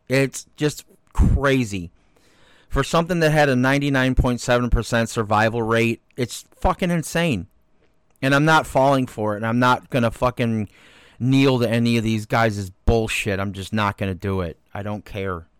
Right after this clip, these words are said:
Now that I got that out, uh, let's move on to, uh, one of the most miserable people that I have ever heard.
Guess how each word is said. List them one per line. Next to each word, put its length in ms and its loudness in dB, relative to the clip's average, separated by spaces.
Now 160 0
that 100 2
I 80 2
got 220 0
that 240 0
out, 260 0
uh, 360 -6
let's 180 -2
move 200 0
on 220 2
to, 440 0
uh, 360 4
one 260 0
of 60 -2
the 100 0
most 240 0
miserable 600 2
people 420 2
that 120 -2
I 140 0
have 160 -2
ever 300 -2
heard. 500 2